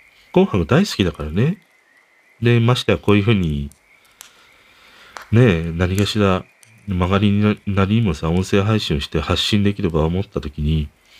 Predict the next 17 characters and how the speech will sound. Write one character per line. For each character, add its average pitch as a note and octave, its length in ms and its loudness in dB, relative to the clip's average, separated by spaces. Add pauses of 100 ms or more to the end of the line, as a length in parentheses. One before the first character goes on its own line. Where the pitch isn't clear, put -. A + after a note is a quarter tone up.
(200)
自 F2 160 0
分 G#2 160 2
で C3+ 60 2
も、 G2+ 280 2
あ、 F#2+ 60 -2
紅 A#2 320 0
白 F#2 140 -8
っ - 20 -10
て、 D2 460 -2 (840)
こ G#2 80 4
う - 40 4
や G2+ 60 2
っ - 20 -16
て - 140 -6
ね、 A2+ 240 -2 (640)
何 G2 260 0
か D2 460 -2